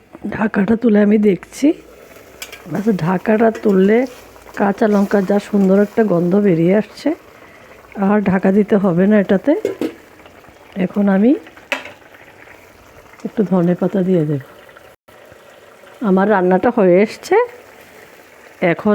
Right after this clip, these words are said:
আমি দিয়ে দেব, এখন দিয়ে দেব বেশি করে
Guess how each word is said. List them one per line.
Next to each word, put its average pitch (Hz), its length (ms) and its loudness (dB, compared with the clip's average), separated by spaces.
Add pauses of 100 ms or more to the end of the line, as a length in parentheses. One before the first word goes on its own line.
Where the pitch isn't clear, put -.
(120)
আমি 190 140 2 (100)
দিয়ে 190 260 4
দেব, 160 140 2 (3500)
এখন 190 180 0 (120)
দিয়ে 190 220 4
দেব 185 100 4 (200)
বেশি 170 320 0
করে 226 180 2